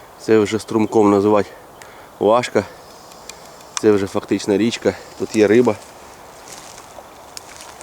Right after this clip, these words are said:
Та хоча, я вам скажу, що <laughs> тут і... в струмках риба буває, особливо весною.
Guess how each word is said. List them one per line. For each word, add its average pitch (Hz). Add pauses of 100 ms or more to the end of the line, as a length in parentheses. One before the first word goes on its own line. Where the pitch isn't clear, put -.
(1500)
Та -
хоча, 147 (840)
я 123
вам 113
скажу, 117
що 117 (480)
<laughs> -
тут 147
і... 131 (400)
в -
струмках 113
риба 92 (760)
буває, 92 (760)
особливо 95 (600)
весною. 92